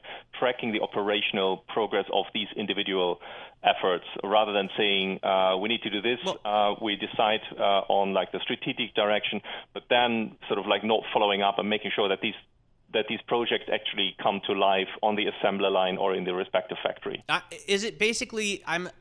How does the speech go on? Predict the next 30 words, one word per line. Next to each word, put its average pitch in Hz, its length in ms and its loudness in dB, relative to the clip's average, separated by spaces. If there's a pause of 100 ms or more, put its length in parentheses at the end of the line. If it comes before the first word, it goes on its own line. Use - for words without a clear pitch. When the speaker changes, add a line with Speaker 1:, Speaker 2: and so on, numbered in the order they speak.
Speaker 2:
I'm 160 100 -6
assuming 196 380 -2
that 151 100 -4
some 165 240 -4
Porsche 165 580 0
and 139 140 -8
Piëch 151 460 -6
family 139 340 -4
members 120 640 -6 (380)
were 127 120 -2
like, 113 220 -6
"Damn 214 280 -2
it, 117 120 -4
he's 143 220 -8
not 175 180 -2
delivering 175 460 -2
the 165 40 0
Macan. 143 600 0 (520)
All 180 80 8
right, 117 200 6
let's 175 200 2
take 226 220 4
the 190 80 -2
C 220 320 2
E 214 60 8
O 185 100 10
of - 140 2
Porsche, 175 560 4 (120)
Oliver 151 360 4
Blume, 147 480 2